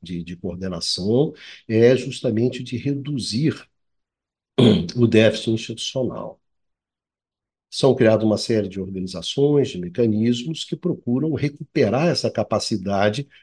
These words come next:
de coordenação do Estado. A E P E é criada e ali há uma intenção de você retomar o planejamento,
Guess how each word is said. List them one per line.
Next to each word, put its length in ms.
de 120
coordenação 880
do 160
Estado. 560
A 140
E 80
P 180
E 380
é 100
criada 720
e 120
ali 280
há 100
uma 180
intenção 500
de 80
você 260
retomar 440
o 120
planejamento, 840